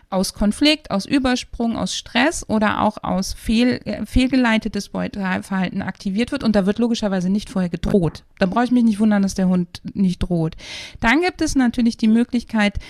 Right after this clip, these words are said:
dass Aggressionsverhalten so plötzlich und so lebensbedrohlich für den Hund ausgelöst wird, aus seiner Interpretation. Wir finden das vielleicht gar nicht lebensbedrohlich, aber er nimmt etwas wahr, dass er sagt,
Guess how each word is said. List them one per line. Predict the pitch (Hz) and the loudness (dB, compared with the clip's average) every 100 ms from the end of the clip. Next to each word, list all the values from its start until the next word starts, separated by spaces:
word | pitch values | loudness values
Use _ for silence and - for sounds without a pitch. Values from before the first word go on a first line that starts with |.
| - - - | -20 -20 -4
dass | 202 196 - | -4 -2 -4
Aggressionsverhalten | 208 214 214 269 285 320 262 226 220 226 | -6 -2 -2 0 0 0 0 0 0 0
so | 208 254 | 0 -2
plötzlich | - 254 254 294 - - 190 185 - | -4 -4 0 -2 -4 -10 -6 -6 -4
und | 214 208 | -2 0
so | 233 | 2
lebensbedrohlich | 233 247 330 403 - - - - 190 185 - | 4 4 2 -2 -8 -6 -6 -4 -2 -2 -4
für | 190 | -4
den | 190 180 | -2 0
Hund | 185 180 | -2 -4
ausgelöst | 180 185 - 185 190 - | -4 -6 -4 -4 -4 -4
wird, | 196 - | -8 -4
aus | 214 | -2
seiner | 247 294 311 | 0 0 0
Interpretation. | 285 262 - 196 185 247 233 170 | 0 -2 -4 -6 -4 -2 -2 -2
Wir | 190 | -2
finden | 190 277 311 | -2 -2 -2
das | 180 - | -4 -6
vielleicht | 160 156 | -10 -10
gar | 165 | -8
nicht | 160 165 | -8 -8
lebensbedrohlich, | 165 160 - - 170 170 175 - | -8 -8 -10 -10 -6 -6 -6 -4
aber | 208 | -2
er | 311 349 | 0 2
nimmt | 311 269 | 2 2
etwas | - 208 - | 0 -4 -2
wahr, | 240 240 | 0 0
dass | 202 | -2
er | 202 196 | -4 -2
sagt, | 202 208 | -2 -4